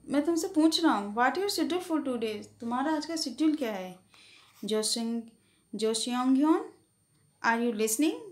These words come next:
क्या तुम मुझे सुन रहे हो? जंगवॉन, what day is it today? जंगवॉन,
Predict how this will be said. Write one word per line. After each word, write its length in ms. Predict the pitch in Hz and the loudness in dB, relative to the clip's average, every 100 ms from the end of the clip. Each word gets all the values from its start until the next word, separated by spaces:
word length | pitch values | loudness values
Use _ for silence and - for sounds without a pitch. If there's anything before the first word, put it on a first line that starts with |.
| - | -6
क्या 160 | - 208 | -2 -2
तुम 100 | 233 | -2
मुझे 140 | 240 254 | -4 -4
सुन 240 | - 240 | -6 -2
रहे 160 | 294 359 | -2 -2
हो? 120 | 480 508 - _ _ _ | -4 -8 -18 _ _ _
जंगवॉन, 760 | 208 226 233 240 240 285 339 - - _ 202 | -6 -2 0 0 0 2 2 0 -12 _ -2
what 260 | 220 262 | 0 2
day 80 | 392 415 | 0 -2
is 100 | 359 | -2
it 140 | 339 - | -4 -4
today? 240 | 233 233 311 - _ _ _ _ _ - | -6 -6 -8 -12 _ _ _ _ _ -12
जंगवॉन, 480 | 208 208 233 311 | -8 -6 -4 -4